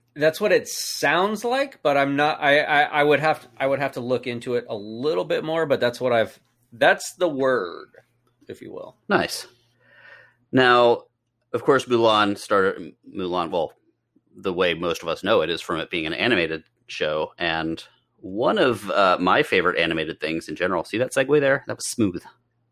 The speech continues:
Speaker 1: Very nice.
Speaker 2: Yeah, one of my favorite animated things was, uh, Ren and Stimpy. I used to love Ren and Stimpy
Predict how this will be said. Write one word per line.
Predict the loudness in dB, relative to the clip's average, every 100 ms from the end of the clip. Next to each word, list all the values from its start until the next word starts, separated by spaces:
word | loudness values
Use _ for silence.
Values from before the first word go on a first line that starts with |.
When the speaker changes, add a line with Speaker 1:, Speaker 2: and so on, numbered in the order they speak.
| _ _ _
Speaker 1:
Very | -20 -18
nice. | -18 -20 -20 _
Speaker 2:
Yeah, | -4 2
one | 4
of |
my | 4 4
favorite | 4 4 4
animated | 2 0 0
things | -2 -4 -4
was, | -4 -6 -6
uh, | -4 -4 -2
Ren | -4
and | -4
Stimpy. | -6 -8 -6 -2
I | 0
used | 0 -2 -4
to | -6 -8
love | -4 -4 -4 -10 -20 _ _ _ _ -10
Ren | -6 -6
and | -8
Stimpy | -8 -6 -8